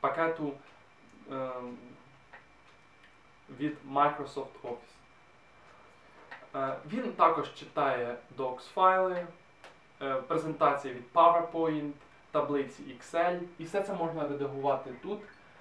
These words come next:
е, в окремих програмах, створювати, зберігати та, е, також в цих самих форматах. Друга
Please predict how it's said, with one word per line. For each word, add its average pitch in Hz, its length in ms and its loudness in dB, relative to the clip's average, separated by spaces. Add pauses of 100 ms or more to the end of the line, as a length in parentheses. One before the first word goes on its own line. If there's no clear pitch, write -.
(280)
е, 135 240 -2
в 135 40 -4
окремих 156 360 4
програмах, 160 580 0
створювати, 160 800 -2 (100)
зберігати 135 680 2
та, 139 240 -4
е, 131 400 -2
також 165 320 -2
в - 200 -10
цих 143 180 -2 (280)
самих 143 340 0
форматах. 135 560 -6 (4000)
Друга 214 680 2